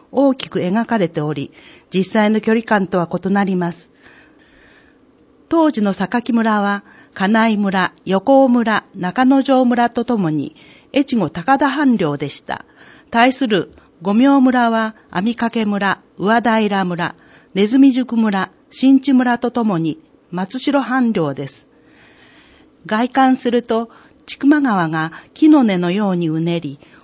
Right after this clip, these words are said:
大きな中州ができています。南、上流を上にして、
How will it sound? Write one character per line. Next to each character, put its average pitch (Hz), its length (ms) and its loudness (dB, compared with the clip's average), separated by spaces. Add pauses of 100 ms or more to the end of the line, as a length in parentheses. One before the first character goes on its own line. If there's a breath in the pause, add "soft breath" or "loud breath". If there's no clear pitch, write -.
大 240 220 4
き 196 140 -6
な 165 120 0
中 165 280 -4
州 - 120 -4
が 240 160 0
で 254 100 -2
き - 140 -20
て 175 120 -4
い 143 100 -4
ま 139 160 -6
す。 - 280 -18 (600 soft breath)
南、 190 520 -2 (220)
上 247 300 2
流 285 180 2
を 269 300 2
上 269 160 2
に 196 160 2
し - 160 -12
て、 - 260 -8